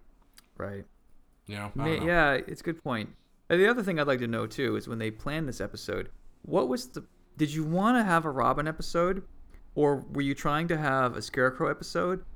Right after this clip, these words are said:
Speaker 1: Or did you wanna have a co-, an episode that had college in it?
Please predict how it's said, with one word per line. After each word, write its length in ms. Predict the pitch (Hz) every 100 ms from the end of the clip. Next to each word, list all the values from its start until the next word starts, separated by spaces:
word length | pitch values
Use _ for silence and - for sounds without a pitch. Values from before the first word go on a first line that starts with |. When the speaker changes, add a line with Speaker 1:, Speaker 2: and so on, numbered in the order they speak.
| - - -
Speaker 1:
Or 140 | 143
did 100 | 139
you 80 | 151
wanna 200 | 170 180
have 360 | 165 147 143 139 -
a 100 | -
co-, 220 | - - -
an 60 |
episode 420 | 143 139 - 135 131
that 100 | 127
had 280 | 123 107 -
college 580 | - 143 110 95 - - - - -
in 140 | 117
it? 140 | 80